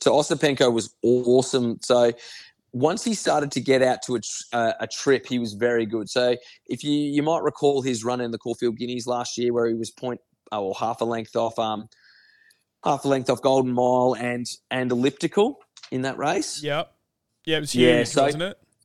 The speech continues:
Speaker 1: Yeah,
Speaker 2: Huge run down
Speaker 1: so
Speaker 2: the outside, if I remember
Speaker 1: That's
Speaker 2: correctly.
Speaker 1: it. That's exactly right. So he's a very, very, very good horse, and I think he's got immense ability. And even Nash came out and said on, um,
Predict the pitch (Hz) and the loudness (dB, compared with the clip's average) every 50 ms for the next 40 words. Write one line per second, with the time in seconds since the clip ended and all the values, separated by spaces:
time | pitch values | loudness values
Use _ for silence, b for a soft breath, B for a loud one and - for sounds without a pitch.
0 | _ _ - 110 117 123 117 113 110 110 107 104 107 135 139 139 139 143 147 147 | _ _ -6 0 2 4 4 6 4 4 2 0 0 -2 -4 -6 -4 0 2 4
1 | 135 135 143 143 143 131 - - 143 139 143 165 214 214 220 _ _ _ _ _ | 4 4 2 0 -2 -6 -8 -8 -6 -4 -4 -4 -6 -6 -10 _ _ _ _ _
2 | _ _ - - 135 143 147 151 147 143 143 127 131 117 - 101 - 104 104 101 | _ _ -14 -10 -10 -8 -8 -8 -8 -8 -4 -2 0 0 0 0 -2 0 0 0
3 | 233 247 - _ _ _ _ _ _ _ _ _ _ _ _ _ _ - 123 120 | -2 -4 -10 _ _ _ _ _ _ _ _ _ _ _ _ _ _ -2 0 0
4 | 113 - 120 110 104 113 104 101 - - 113 110 110 110 107 104 - - 131 127 | 0 0 -2 -2 0 0 -2 0 0 2 2 4 4 2 2 0 2 2 2 2
5 | 135 - B B B B B - 165 180 170 180 147 123 101 117 120 123 123 123 | 2 -2 B B B B B 2 2 4 4 2 2 2 4 4 6 6 6 6
6 | 123 104 113 120 120 120 117 113 98 117 113 113 113 104 113 104 - - 117 113 | 4 4 4 4 6 6 4 2 2 0 0 0 0 -2 -4 -8 -4 -2 -2 -2
7 | 107 107 104 - - 113 113 107 - 131 123 113 120 117 101 110 107 107 110 110 | -2 -2 -4 -6 -6 -4 -4 -4 -2 -4 -4 -4 -6 -6 -6 -6 -6 -6 -8 -8
8 | 110 113 117 117 113 - - 117 104 120 113 113 113 110 113 120 127 139 143 123 | -6 -6 -6 -8 -8 -6 -6 -6 -2 -2 0 0 0 0 -2 -2 -2 -2 -2 -2
9 | 123 117 113 110 110 110 - 113 110 110 - - - - 120 110 107 110 110 104 | -4 -4 -6 -6 -6 -6 -4 -4 -4 -4 -6 -8 -6 -4 -4 -4 -2 -4 -4 -6
10 | - - - - - 110 104 101 104 104 104 104 101 98 98 95 92 104 | -6 -8 -10 -6 -4 -4 -2 -2 -2 -4 -6 -6 -6 -6 -6 -8 -10 -16